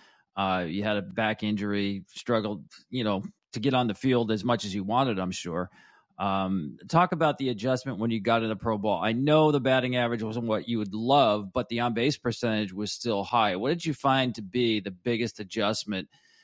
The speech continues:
especially after losing your high school season in twenty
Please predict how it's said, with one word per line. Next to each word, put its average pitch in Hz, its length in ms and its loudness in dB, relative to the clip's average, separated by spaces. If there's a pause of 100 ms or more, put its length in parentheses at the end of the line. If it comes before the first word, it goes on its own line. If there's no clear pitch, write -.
(140)
especially 127 500 0
after 110 580 0
losing 117 460 -2
your 101 180 0
high 110 140 2
school 101 220 -6
season 101 340 -4
in 90 60 -6
twenty 110 540 -2